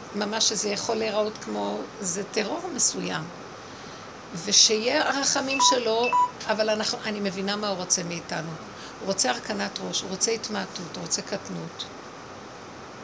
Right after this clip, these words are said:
מה זה קטנות? מולו. בתודעה <coughs> שלנו צריכה להיות קטנות. גבוליות. בואו ניקח דוגמאות של גבוליות.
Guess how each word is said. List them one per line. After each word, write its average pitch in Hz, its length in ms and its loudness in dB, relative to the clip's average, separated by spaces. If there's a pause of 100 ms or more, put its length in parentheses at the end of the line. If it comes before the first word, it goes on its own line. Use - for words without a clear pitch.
(180)
מה 226 100 0
זה 277 120 4
קטנות? 226 640 -4 (640)
מולו. 262 380 4 (460)
בתודעה 311 760 6
<coughs> - 80 6
שלנו 226 300 2
צריכה - 260 -2
להיות 220 220 -4 (100)
קטנות. 180 460 -6 (560)
גבוליות. 208 680 -2 (640)
בואו 220 100 0
ניקח 269 280 0
דוגמאות 208 460 -2
של 214 140 0
גבוליות. 185 640 -4